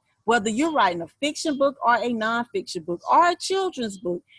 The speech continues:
you still want it. Now, depend, you know, of course, it's going to be likable to your audience. So if it's a children's book, think about what children like. What would make them stop? What would make them wanna pick this book up and bring it to their mom and say, "I want this book"? Think about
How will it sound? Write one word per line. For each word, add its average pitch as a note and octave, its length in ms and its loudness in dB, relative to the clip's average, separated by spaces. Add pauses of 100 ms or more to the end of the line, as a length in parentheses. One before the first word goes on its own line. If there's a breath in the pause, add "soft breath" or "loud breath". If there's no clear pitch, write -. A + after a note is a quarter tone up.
(120)
you D#4 160 4
still F4 540 0
want C#4 280 0
it. A3 120 -6
Now, A#3+ 180 2
depend, A#3+ 380 -4
you B3+ 80 0
know, G#3+ 280 4
of G#3+ 140 -2
course, C4+ 340 0
it's A#3 200 -4
going A3+ 300 -2
to B3 60 -6
be G3+ 220 -6
likable G3+ 420 -2
to - 140 -10
your F3 200 -4
audience. G#3+ 400 0
So F#3 140 0
if - 120 -6
it's A3 160 -8
a E4 60 -16
children's D4 460 -2
book, G#3 280 -6 (200)
think C#4 160 -2
about A3+ 280 0
what G3+ 160 -6
children A#3 420 -2
like. G#3 220 0
What C4 200 0
would D4 120 -2
make A#3+ 240 -4
them G#3+ 120 -6
stop? F#3 340 -4 (100)
What B3 180 0
would C#4 120 -2
make A#3+ 200 -2
them A#3 140 -4
wanna F#3 280 -4
pick A3+ 200 -12
this G3 140 -8
book F#3+ 180 -4
up G3 160 -4
and E3 100 -8
bring G3 240 -4
it F#3 120 -6
to G3+ 100 -8
their F3+ 160 -2
mom F3+ 300 -2
and E3+ 80 -10
say, F#3 140 -2
"I F3 100 -4
want E3+ 280 -8
this E3 180 -8
book"? - 220 -12 (520 soft breath)
Think C4+ 220 2
about A#3 280 2